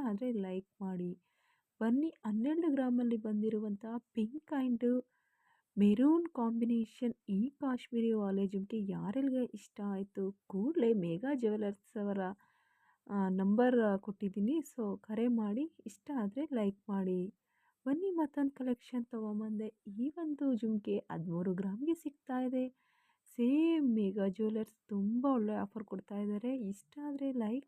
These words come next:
ಮಾಡಿ, ಹಾಗೆ ಕಾಮೆಂಟ್ಸ್ ಮಾಡಿ. ನೀವೇನಾದರೂ ಈ ರೀತಿಯ ಜುಮ್ಕೆ ಮಾಡಿಸ್ಕೊಬೇಕು ಅಂದರೆ, ಇಷ್ಟು ಗ್ರಾಮಲ್ಲಿ ತುಂಬ ಮುದ್ದಾಗಿ ಬಂದಿದೆ.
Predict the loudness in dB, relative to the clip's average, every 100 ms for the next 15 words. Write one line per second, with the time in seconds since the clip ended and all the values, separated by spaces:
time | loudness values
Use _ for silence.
0 | _ -8 -2 0 0 -2 -6 _ _ _
1 | _ -6 -6 -2 -4 -4 -8 -4 -4 -6
2 | -10 -8 -4 -2 -2 -4 _ _ _ _
3 | 6 8 8 6 4 4 4 4 2 2
4 | 2 0 -2 0 0 0 -2 0 2 2
5 | 0 -6 _ _ _ -4 -2 -4 -2 2
6 | 2 2 -2 0 0 -2 -2 -2 -4 -6
7 | -2 2 0 0 -2 0 2 0 0 0
8 | -2 -4 -6 -4 -4 -4 -6 -4 0 0
9 | 0 0 0 -2